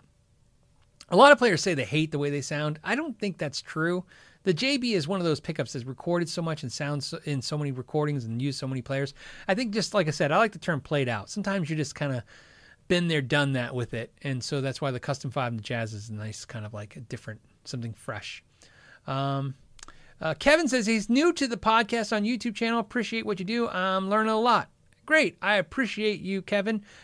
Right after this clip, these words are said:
I'm glad you're learning something. Um, uh, and I'm, I'm, more importantly, I'm glad you're joining us and hanging out. Ross says, I'm wondering why buy an active bass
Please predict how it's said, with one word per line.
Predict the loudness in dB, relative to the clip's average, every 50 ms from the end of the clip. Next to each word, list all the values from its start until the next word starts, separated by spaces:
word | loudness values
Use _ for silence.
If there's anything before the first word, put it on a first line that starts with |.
| -18 -8
I'm | -6 -4 -2
glad | 0 2 2 2 2
you're | 0 0
learning | 2 2 2 2 2
something. | 2 0 -2 -2 0 -2 -2 -2 -6 -10 -20 -20 -20 -20 -12 -6
Um, | -2 -2 0 0 -2 -4 -6 -8 _ _ _ _ _ _ _ _ _ _ _ -12
uh, | -8 -6 -6 -6 -6 -8 -10 -12 -8
and | -4 -4 -2
I'm, | -2 -4 -6 -8 -8
I'm, | -6 -4
more | -2 0 0 0
importantly, | 0 2 0 2 2 0
I'm | 0
glad | 0 0 0 -2
you're | -2 -4
joining | -4 -2 -2 -2 -2 -4 -4
us | -6 -8 -10 -16
and | -10
hanging | -8 -8 -6 -6 -6
out. | -6 -8 -10 _ _ -20 -20 -20 -20 -20 -20 -10 0
Ross | 4 8 8 8 8 6 4
says, | 2 2 4 4 4 4 2 2 -2 -2
I'm | -2 -2 0 2
wondering | 0 2 2 0 0 0
why | 0 2 2 2 4 4 2 2 2 2 0 -2 -4 -8 _ _ _ _ _ 2
buy | 4 4 6 6 4 2
an | 2 0 -2 -2
active | 0 0 0 0 0 -4 -4 -2
bass | 0 0 2 0 0 -4 -6